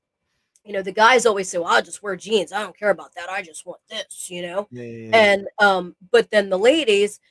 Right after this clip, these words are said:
Speaker 1: they're like, you know, "Well, I, I would just wanna work my legs because, um, you know, I want them slim, but I don't wanna work my upper body because I don't want that big." And I'm like,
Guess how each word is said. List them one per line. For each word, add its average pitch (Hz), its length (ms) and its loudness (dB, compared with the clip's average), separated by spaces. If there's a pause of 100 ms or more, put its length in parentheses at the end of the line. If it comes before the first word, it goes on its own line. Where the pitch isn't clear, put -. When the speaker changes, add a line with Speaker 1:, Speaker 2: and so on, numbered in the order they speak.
(320)
Speaker 1:
they're 240 160 8
like, 208 400 6
you 220 80 -14
know, 208 80 -10
"Well, 202 340 -2
I, 247 280 4
I - 40 8
would 285 100 4
just 302 200 -6
wanna 277 180 6
work 247 240 4
my 214 160 0
legs 208 760 4 (120)
because, 214 720 0
um, 185 580 -4 (240)
you 214 100 -4
know, 202 80 4
I 220 60 4
want 220 240 4
them 226 180 0
slim, 226 540 4
but 185 140 -6
I 233 120 4
don't 262 140 6
wanna 247 160 2
work 233 240 2
my 208 120 0
upper 277 220 4
body 180 240 -4
because 190 240 -18
I 220 80 0
don't 226 100 -2
want 214 180 -4
that 190 200 -2
big." 220 320 8 (120)
And 190 100 -16
I'm 202 120 -14
like, 196 280 -2